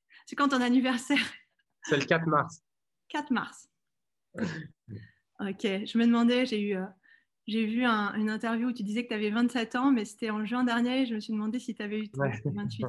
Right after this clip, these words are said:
Speaker 2: <laughs>
Speaker 1: depuis.
Speaker 2: Non, pas encore.
Speaker 1: Pas encore.
Speaker 2: Bientôt.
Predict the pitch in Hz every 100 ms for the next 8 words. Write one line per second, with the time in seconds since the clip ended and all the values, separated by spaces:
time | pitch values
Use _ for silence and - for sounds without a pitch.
0 | - 131 208 202 - 214 135 131 117 120
1 | 113 117 113 _ _ _ _ 202 - 190
2 | - _ - 127 123 131 123